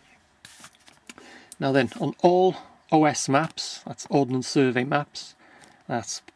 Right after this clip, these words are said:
one to twenty-five thousand and one to fifty thousand, the distance between the grid lines on the map is equal to one kilometre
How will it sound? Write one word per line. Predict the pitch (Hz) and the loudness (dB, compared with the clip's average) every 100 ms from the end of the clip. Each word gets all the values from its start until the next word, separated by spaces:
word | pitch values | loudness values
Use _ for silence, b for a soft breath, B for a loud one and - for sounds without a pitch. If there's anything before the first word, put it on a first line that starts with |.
| - | -4
one | 151 131 | 0 0
to | - | -2
twenty-five | - 135 123 139 127 120 | -4 -2 0 0 -2 0
thousand | 131 127 113 127 135 - | 0 0 0 -2 -4 -8
and | - 123 | -8 -4
one | 123 120 | -2 -4
to | 117 | -4
fifty | 165 - 170 | -4 -2 -6
thousand, | - 120 113 151 175 - _ _ B B B B B B B B B B _ _ _ _ _ | -6 -4 -4 -6 -6 -8 _ _ B B B B B B B B B B _ _ _ _ _
the | - - | -2 2
distance | 208 - 143 165 - - - _ | 2 2 2 2 -2 -14 -20 _
between | - 151 143 135 - - _ - | -4 4 4 4 -2 -16 _ -10
the | |
grid | - 156 180 | 4 6 6
lines | 127 113 156 175 - - _ _ - - _ _ _ _ - - - _ _ - | 4 2 0 -4 -8 -18 _ _ -20 -20 _ _ _ _ -20 -20 -20 _ _ -10
on | 127 | -4
the | 117 | 0
map | 147 120 - - _ _ _ _ _ - | 0 0 -4 -16 _ _ _ _ _ -18
is | 143 | -2
equal | 170 - - 120 110 | 0 2 2 0 -2
to | - 117 | -6 0
one | 127 143 135 127 - | 2 4 2 -4 -6
kilometre | - 139 143 127 - 117 | 2 4 4 2 -2 -2